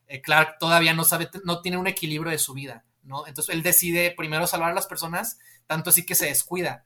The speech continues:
en mi versión no, en mi versión desde un principio,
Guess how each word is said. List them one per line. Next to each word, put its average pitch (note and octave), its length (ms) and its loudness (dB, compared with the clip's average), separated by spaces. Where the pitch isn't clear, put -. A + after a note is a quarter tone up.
en E3 240 0
mi E3 160 2
versión D#3 400 0
no, D3 240 -2
en D#3 100 -12
mi D#3 60 -4
versión D#3 240 -2
desde F3+ 140 -4
un F#3 80 -6
principio, F#3 580 -4